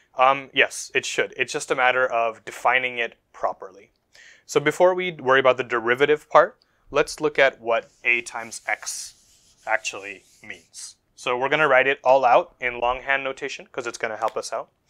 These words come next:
A times x is simply one,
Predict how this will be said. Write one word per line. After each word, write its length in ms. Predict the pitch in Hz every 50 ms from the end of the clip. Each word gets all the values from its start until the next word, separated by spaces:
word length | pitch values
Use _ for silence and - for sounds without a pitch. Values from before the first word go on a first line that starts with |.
| _ _ _ _ _ _ _ _
A 160 | - 135 147
times 320 | 147 - 165 165 165 147 139
x 380 | 127 113 - - - - - -
is 180 | - 117 110 -
simply 600 | - 135 123 117 - 120 117 117 113 110 107 _ _ _ _ _ _ _
one, 380 | 117 113 113 120 127 151 160